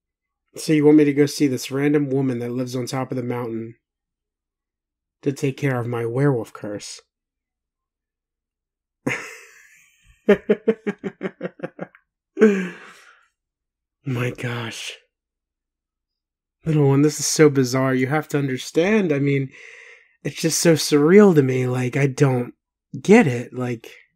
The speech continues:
this actually happened.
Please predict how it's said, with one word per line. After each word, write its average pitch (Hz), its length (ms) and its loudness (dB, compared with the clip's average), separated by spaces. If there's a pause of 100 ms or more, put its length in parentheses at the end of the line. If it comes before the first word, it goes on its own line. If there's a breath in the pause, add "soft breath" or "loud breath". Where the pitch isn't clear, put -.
(1600)
this 151 300 4
actually 151 420 2
happened. 110 480 -10